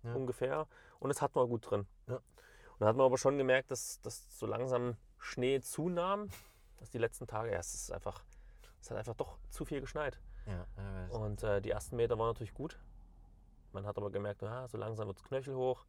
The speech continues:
Speaker 1: So ab zweitausendzweihundert Meter gab's
Speaker 2: Ja.
Speaker 1: schon, hat man Schwierigkeiten, den Weg zu sehen.
Speaker 2: Ja, das kam noch dazu.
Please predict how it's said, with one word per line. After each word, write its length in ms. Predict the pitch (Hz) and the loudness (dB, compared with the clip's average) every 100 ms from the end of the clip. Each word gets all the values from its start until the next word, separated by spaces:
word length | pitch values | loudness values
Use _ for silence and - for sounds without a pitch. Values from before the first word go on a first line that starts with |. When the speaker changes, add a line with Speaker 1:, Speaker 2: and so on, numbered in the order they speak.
| - - - - - - - - | -20 -20 -20 -20 -20 -20 -20 -20
Speaker 1:
So 220 | - 107 - | -8 -6 -2
ab 200 | 117 - | -2 -2
zweitausendzweihundert 1000 | - 117 113 107 101 98 90 98 92 90 | -4 -4 -4 -4 -4 -6 -8 -8 -6 -6
Meter 340 | 90 92 90 87 | -8 -8 -10 -12
gab's 180 | 90 | -8
Speaker 2:
Ja. 180 | 110 107 | -2 -2
Speaker 1:
schon, 200 | 87 87 - - - - - _ _ _ _ _ _ _ _ - _ _ _ | -2 -6 -12 -20 -20 -20 -20 _ _ _ _ _ _ _ _ -20 _ _ _
hat 160 | 104 135 | -6 -2
man 180 | 127 110 | 0 -2
Schwierigkeiten, 720 | - 127 131 143 - 123 120 | -2 -2 0 0 -2 -2 -2
den 180 | 104 98 | -2 0
Weg 340 | 98 95 - - _ - _ _ _ _ _ _ _ _ - | -2 -2 -8 -20 _ -20 _ _ _ _ _ _ _ _ -12
zu 120 | 104 | -8
sehen. 280 | 90 87 85 | -6 -8 0
Speaker 2:
Ja, 100 | 117 | 2
das 120 | 95 | 4
kam 140 | - 104 | 2 0
noch 80 | |
dazu. 300 | - - 127 | 0 0 -2